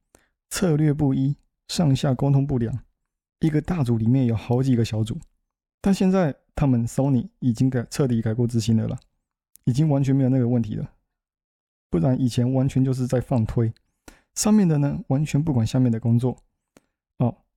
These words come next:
跟员工的需求也完全不管，只会一个劲的要求员工的效率。那当然，这样子，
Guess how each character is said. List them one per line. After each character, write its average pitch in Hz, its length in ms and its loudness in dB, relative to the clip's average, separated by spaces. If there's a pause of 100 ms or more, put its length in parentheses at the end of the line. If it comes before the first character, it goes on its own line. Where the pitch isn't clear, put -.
跟 147 160 0
员 127 160 4
工 143 120 0
的 139 60 0
需 131 160 -2
求 117 220 -2
也 120 160 0
完 117 120 4
全 120 160 2
不 117 80 -2
管， - 160 -6 (720)
只 147 120 -2
会 175 120 0
一 147 80 0
个 160 140 0
劲 160 160 2
的 120 200 0
要 156 280 2
求 123 320 -2
员 120 180 2
工 123 120 2
的 117 60 2
效 113 160 -4
率。 113 160 -2 (480)
那 147 100 0
当 165 160 2
然， 117 220 2 (640)
这 - 140 -2
样 131 120 4
子， 107 180 -8